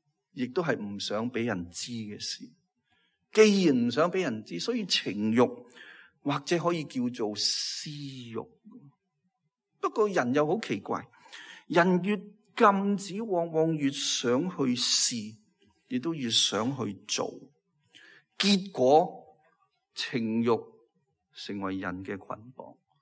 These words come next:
正如保羅都噉樣講嘅，順住情慾撒種，必從情慾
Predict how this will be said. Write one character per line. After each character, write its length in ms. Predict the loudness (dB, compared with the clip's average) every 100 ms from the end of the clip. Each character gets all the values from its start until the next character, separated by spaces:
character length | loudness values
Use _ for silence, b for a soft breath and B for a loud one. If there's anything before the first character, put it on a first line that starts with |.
| b b b b
正 180 | 6 6
如 80 | 6
保 140 | 6
羅 200 | 8 8
都 100 | 6
噉 120 | 4 4
樣 180 | 2
講 260 | 2 0 0
嘅， 140 | -4 -10 -14 _ -2
順 720 | 4 6 8 8 6 2 0
住 300 | -2 -4 0
情 480 | 0 2 0 0 0
慾 180 | 0 -2
撒 220 | -6 -6
種， 260 | -6 -14 -14 -20 _ _ _ _ -4
必 160 | -2
從 340 | 0 0 0 0
情 460 | -2 0 -2 -2
慾 80 | -2